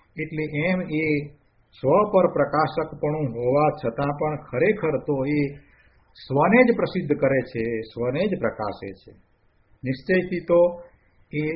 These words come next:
સ્વને જ પ્રસિદ્ધ કરનારો છે. એટલે આત્માનો એ જ્ઞાન સ્વભાવ છે એમ આત્માને જણાવનારો છે. અને એમ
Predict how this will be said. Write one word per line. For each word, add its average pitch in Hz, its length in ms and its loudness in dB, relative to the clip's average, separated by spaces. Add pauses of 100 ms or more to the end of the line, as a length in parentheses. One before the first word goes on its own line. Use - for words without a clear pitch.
(160)
સ્વને 135 540 -2
જ - 20 -2 (100)
પ્રસિદ્ધ 131 380 -6
કરનારો 110 500 -2
છે. 123 160 -10
એટલે 147 220 0 (200)
આત્માનો 156 580 -2 (500)
એ - 40 -2
જ્ઞાન 131 360 0 (100)
સ્વભાવ 127 400 2 (160)
છે 95 100 -2 (240)
એમ 180 100 -2 (180)
આત્માને 127 680 -2 (120)
જણાવનારો 135 600 0 (100)
છે. 107 140 -12 (720)
અને 175 160 -6 (200)
એમ 247 180 4